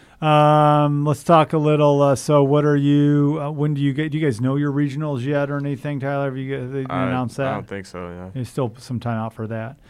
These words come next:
Speaker 1: Um, obviously, you, uh, two-sport athlete. Um, what do you like different about basketball than football? And
Speaker 2: Hmm. I'd say basketball, you can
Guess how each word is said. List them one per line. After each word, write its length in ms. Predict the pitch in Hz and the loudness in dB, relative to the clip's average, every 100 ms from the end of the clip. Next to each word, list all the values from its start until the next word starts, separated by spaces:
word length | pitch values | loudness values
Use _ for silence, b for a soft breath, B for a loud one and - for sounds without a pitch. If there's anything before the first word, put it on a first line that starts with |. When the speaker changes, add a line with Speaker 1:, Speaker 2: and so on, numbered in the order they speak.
| b b b | b b b
Speaker 1:
Um, 680 | 139 131 123 123 120 120 117 B B - | -6 -2 0 0 -2 -4 -6 B B -2
obviously, 460 | 147 147 - 143 | 0 0 0 0
you, 600 | 135 131 139 143 143 135 | 0 0 0 2 2 0
uh, 380 | 131 123 120 120 120 | -2 -2 -4 -6 -6
two-sport 480 | - 160 - 135 117 | -4 -4 -2 -4 -2
athlete. 680 | 117 117 - 135 139 147 | -2 -4 -4 -4 -4 -6
Um, 920 | 135 120 117 117 117 117 117 123 156 175 | -8 -6 -4 -4 -4 -4 -4 -6 -10 -14
what 260 | 165 147 151 | -10 -6 -2
do 60 | |
you 140 | 143 135 | -2 0
like 380 | 127 123 120 - | -2 -2 -4 -6
different 300 | 120 123 110 | -6 -4 -6
about 240 | 110 107 | -6 -6
basketball 500 | 107 107 - 117 113 | -6 -8 -6 -6 -6
than 200 | 110 98 | -6 -8
football? 680 | - 120 120 110 110 113 98 | -10 -12 -8 -6 -6 -6 -8
And 180 | 92 92 - | -12 -14 -18
Speaker 2:
Hmm. 60 | 123 123 b b b _ _ - | -18 -20 b b b _ _ -10
I'd 160 | 98 107 | -8 -6
say 200 | 123 104 | -6 -8
basketball, 520 | 92 95 101 - 104 | -6 -6 -6 -8 -8
you 60 | 101 | -8
can 380 | 101 92 82 | -10 -12 -12